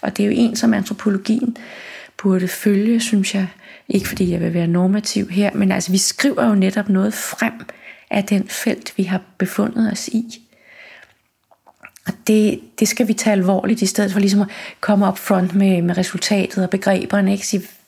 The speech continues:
"Hvad er det, der sker her? Hvilke begreber passer det, jeg har hørt, eller blevet fortalt, eller har oplevet?"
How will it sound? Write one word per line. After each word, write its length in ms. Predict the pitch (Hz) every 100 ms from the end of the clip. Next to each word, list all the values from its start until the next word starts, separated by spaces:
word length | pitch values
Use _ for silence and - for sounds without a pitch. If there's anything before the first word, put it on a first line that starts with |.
| _ _ _ _ _ -
"Hvad 100 | 202
er 120 | 196
det, 200 | - 165
der 100 | 196 - _ _
sker 460 | - - - 269 -
her? 200 | 185 - - - _ _
Hvilke 280 | - 208 254
begreber 480 | 247 196 - 175 - - _
passer 440 | - - - - - - - _ - _ _ -
det, 160 | 196 190
jeg 180 | 175 175
har 120 | 175
hørt, 400 | 180 185 - - - - -
eller 180 | - 170
blevet 240 | 170 175 175
fortalt, 520 | - - 180 - -
eller 220 | 175 165 165 - - -
har 140 | -
oplevet?" 460 | 175 175 180 -